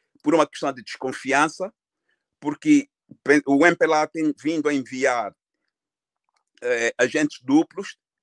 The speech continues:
infiltrados no nosso meio, e as pessoas têm medo. Têm medo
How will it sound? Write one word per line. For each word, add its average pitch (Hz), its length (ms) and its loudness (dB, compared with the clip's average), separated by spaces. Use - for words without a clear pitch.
infiltrados 147 800 2
no 113 120 -10
nosso 127 320 -2
meio, 135 400 -2
e 160 80 2
as - 80 0
pessoas - 340 -4
têm 226 200 -4
medo. 208 500 -2
Têm 214 200 -4
medo 220 460 -4